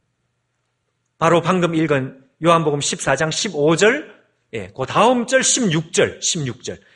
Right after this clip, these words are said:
"내가 아버지께 구하겠으니 그가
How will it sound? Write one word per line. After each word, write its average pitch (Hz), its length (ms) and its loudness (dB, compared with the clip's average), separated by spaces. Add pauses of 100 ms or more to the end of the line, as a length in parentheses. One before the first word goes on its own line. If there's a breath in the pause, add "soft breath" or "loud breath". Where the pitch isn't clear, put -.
(260 soft breath)
"내가 147 340 0
아버지께 131 520 -2
구하겠으니 110 880 -6 (220)
그가 127 420 -2